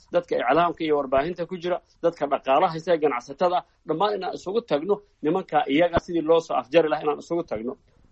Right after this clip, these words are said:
Waxaan rabaa inaan ku daro, Nuurow, waxaan ka rabnaa ganacsatada inaan dhaqaalo nimankaa la siinin,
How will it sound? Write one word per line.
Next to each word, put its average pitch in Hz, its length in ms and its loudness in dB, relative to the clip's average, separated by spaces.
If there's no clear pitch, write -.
Waxaan 202 260 0
rabaa 190 180 2
inaan 165 180 0
ku 202 140 0
daro, 165 220 2
Nuurow, 160 340 4
waxaan 190 260 -6
ka 240 100 0
rabnaa 165 300 2
ganacsatada 147 600 -2
inaan 170 180 0
dhaqaalo 160 340 2
nimankaa 160 360 2
la 127 100 -4
siinin, 127 360 -4